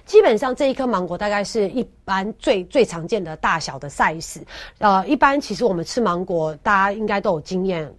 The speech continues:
如果你不去皮的话，就是大概四等份，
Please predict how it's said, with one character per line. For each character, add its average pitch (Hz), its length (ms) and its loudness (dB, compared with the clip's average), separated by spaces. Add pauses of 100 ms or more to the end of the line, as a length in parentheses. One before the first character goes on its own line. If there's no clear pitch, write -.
如 233 100 -2
果 233 100 6
你 185 80 0
不 180 140 -6
去 214 220 -2
皮 165 180 -8
的 165 100 -8
话， 180 140 -2
就 180 100 -8
是 180 80 -8
大 190 120 -4
概 170 200 -2 (120)
四 214 340 -4
等 156 140 -6 (180)
份， 185 180 -2